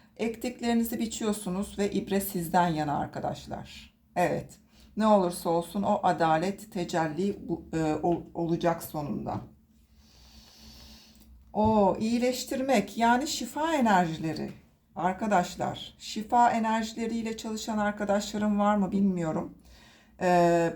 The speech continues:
bu kart çıktığına göre demek ki olabilir de. Evet, diyor ki iyileştirmek kartı. "Sizi şifacı rolüne hazırlayan zorlu bir inisiyasyon sürecinden geçtiniz. Gücünüzden lütfen şüphe etmeyin." diyor.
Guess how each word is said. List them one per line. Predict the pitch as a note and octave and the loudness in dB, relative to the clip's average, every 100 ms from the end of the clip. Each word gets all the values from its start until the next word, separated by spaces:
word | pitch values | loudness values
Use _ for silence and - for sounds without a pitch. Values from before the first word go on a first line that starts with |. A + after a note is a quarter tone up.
| - | -4
bu | G3+ | -2
kart | G#3 G3 G3 | 0 0 0
çıktığına | G3+ - G3+ G3+ | -8 -6 -4 -2
göre | G3 F3+ F3+ | 0 0 -2
demek | F#3 F3+ F3+ - | -2 -2 -4 -6
ki | G3+ A#3+ - - | -8 -8 -10 -2
olabilir | G3 F#3 F#3 E3+ E3+ - | 2 4 2 0 0 0
de. | D#3 - - _ - - - _ | -2 -4 -10 _ -20 -20 -20 _
Evet, | G#3 E3 C#3+ - | 2 2 0 -8
diyor | C4 C#4 A#3 | 2 4 4
ki | - G3 | 0 -2
iyileştirmek | F#3+ E3 D#3 - E3+ D3+ C#3+ - | 0 0 -2 -4 -8 -6 -6 -8
kartı. | - - B2+ - C3 C3 - _ _ | -8 -8 -8 -10 -10 -10 -18 _ _
"Sizi | - - B3 A#3 D#4 - | -10 -4 -2 0 -2 -2
şifacı | - A#3+ C4+ B3+ B3 C4 B3 | -6 -6 0 2 2 -2 0
rolüne | G3 E3+ E3 E3+ B3 - - | 0 2 0 0 -4 -10 -6
hazırlayan | G3 - E3+ D#3+ D#3+ D3+ F#3+ - - _ _ _ | -6 -2 -2 0 2 2 0 -4 -14 _ _ _
zorlu | E3+ A#3 A#3+ C4 D4 | 0 4 4 2 0
bir | A3 A#3+ - | -2 -4 0
inisiyasyon | G#3 G3+ - G3 F#3+ - G3 G3+ | 0 0 0 0 0 -4 -4 -4
sürecinden | - A3+ A3+ A3+ A3+ A3+ A3 | -4 -6 -2 -2 2 2 2
geçtiniz. | A3 A3 - A3 G#3+ - - _ _ _ _ | 0 -4 -4 -4 -2 -6 -10 _ _ _ _
Gücünüzden | - G#3 A#3 C4 - C4 F#3 | -4 0 0 0 0 0 2
lütfen | A#3 - B3 E3+ | -2 -4 -2 -2
şüphe | - G#3+ A3 | -4 -8 -6
etmeyin." | - G3 - F3 C3+ B2 | -4 -4 -4 -6 -4 -6
diyor. | - G2 | -6 -10